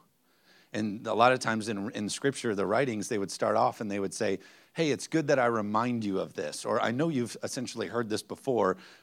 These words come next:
but, but let me remind you of this again." Why? Because just us as human beings, that's where we fall short between what we know to do and what we actually do. And I think it's good for us as Christians or believers or, um, anyone who's taking a look at Scripture, it's important for us to go, "Yeah,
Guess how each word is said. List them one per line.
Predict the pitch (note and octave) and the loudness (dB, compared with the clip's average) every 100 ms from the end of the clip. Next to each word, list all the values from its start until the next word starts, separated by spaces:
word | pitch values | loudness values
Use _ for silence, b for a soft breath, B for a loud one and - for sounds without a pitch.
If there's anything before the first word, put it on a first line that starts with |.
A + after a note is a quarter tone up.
| - | 2
but, | B2+ G#2 A#2+ | 2 2 0
but | B2+ | 0
let | C3+ D#3 | 2 2
me | C#3 | 0
remind | A#2+ G#2 A2+ A#2 | 0 0 0 0
you | A2+ | 0
of | G2+ | 0
this | G2+ - | -2 -4
again." | G#2 G2 | -6 -4
Why? | G#2 C#3+ A2 | -4 -4 -4
Because | A#2 A#2+ G#2+ - B B B | -4 -4 -4 -8 B B B
just | - A#2+ | -10 -8
us | A2 A2 | -8 -6
as | A2+ | -8
human | - D3 G#2+ G2 | -4 -4 -4 -2
beings, | C#3+ A2 F2+ G#2 - - b b b | -2 -2 -4 -6 -8 -12 b b b
that's | - A2 | -4 -4
where | - A2 | 0 0
we | A2 | 0
fall | - G2 | 0 -2
short | - C3+ G2+ F2+ | 0 -2 -2 -2
between | G#2 G#2 G#2+ G#2 | -6 -6 -4 -4
what | F#2+ | -4
we | F#2+ | -4
know | G#2+ A#2 | -2 0
to | G#2+ | 0
do | G2 G2 | 0 -2
and | F#2 | -2
what | F#2+ | -4
we | F2+ | -4
actually | F2+ A2+ - G#2+ F#2 | -4 -4 -4 -4 -4
do. | F2 F#2 F2+ B B B | -4 -4 -4 B B B
And | A#2+ | -4
I | |
think | A#2+ C#3 | 0 0
it's | A#2 | 0
good | - C#3 | 2 2
for | C3+ | 2
us | A#2 A#2 | 0 0
as | A2+ - | -4 -6
Christians | - A#2 - A2 | -4 -4 -4 -2
or | G#2+ | 0
believers | G2+ G#2+ A#2 A2+ A#2 G2 | 0 0 0 2 0 0
or, | G#2 G2 B B B - | 0 -2 B B B -10
um, | G2+ F#2 | -10 -8
anyone | - A#2+ A2+ | -2 0 0
who's | A2 A#2 | 0 -2
taking | - C3 A#2+ | -2 -2 0
a | A2 | 2
look | A2+ A2 | 2 2
at | - | -2
Scripture, | - C#3 - G#2+ G#2 B B B B | -2 -2 2 0 0 B B B B
it's | - - | -4 0
important | B2+ D3 D3+ C3 | 2 2 2 0
for | C#3+ | 0
us | G#2+ A#2 | 2 0
to | - | -2
go, | G#2+ G2+ | -6 -6
"Yeah, | B2 B2 E2 | -6 -6 -8